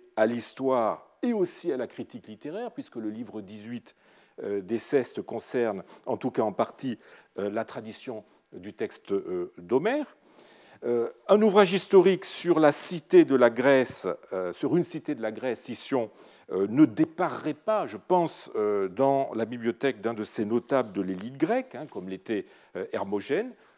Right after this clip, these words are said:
cultivant son identité, euh, hellène, en approfondissant l'histoire de l'ancienne Grèce,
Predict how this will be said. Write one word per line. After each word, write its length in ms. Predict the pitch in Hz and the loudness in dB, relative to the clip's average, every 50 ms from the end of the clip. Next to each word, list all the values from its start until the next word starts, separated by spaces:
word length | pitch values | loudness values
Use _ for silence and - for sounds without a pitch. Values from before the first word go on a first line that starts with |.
| _ _ | _ _
cultivant 580 | - 151 139 117 - - 113 98 110 139 185 202 | -10 -8 -8 -8 -10 -14 -12 -10 -8 -8 -8 -8
son 520 | - - - 120 139 160 151 143 117 95 87 98 104 | -10 -10 -10 -8 -8 -8 -10 -12 -14 -16 -18 -16 -14
identité, 880 | 104 117 113 123 117 - - 123 107 _ - 135 135 135 135 127 107 90 | -10 -8 -6 -6 -8 -8 -12 -18 -18 _ -4 -4 -2 -2 -2 -4 -6 -8
euh, 140 | 80 73 69 - - - - - - | -10 -12 -16 -18 -20 -20 -20 -18 -8
hellène, 460 | - 110 104 92 95 131 190 170 - - _ _ _ _ _ _ _ - | -6 -4 -2 -2 -2 -2 -4 -6 -10 -12 _ _ _ _ _ _ _ -10
en 140 | 90 98 107 | -6 -6 -6
approfondissant 680 | 101 - - 117 104 - - 95 85 80 - - 190 | -6 -6 -10 -14 -14 -12 -12 -12 -10 -8 -6 -4 -4
l'histoire 480 | 196 143 117 - - - 113 123 165 170 | -4 -4 -6 -8 -8 -6 -4 -4 -2 -2
de 80 | 123 | -2
l'ancienne 440 | 123 117 117 110 - - 110 98 98 | -2 -2 -2 -4 -4 -6 -6 -6 -6
Grèce, 580 | 87 85 101 120 160 165 - - - - _ | -4 -2 0 0 0 -4 -6 -10 -12 -14 _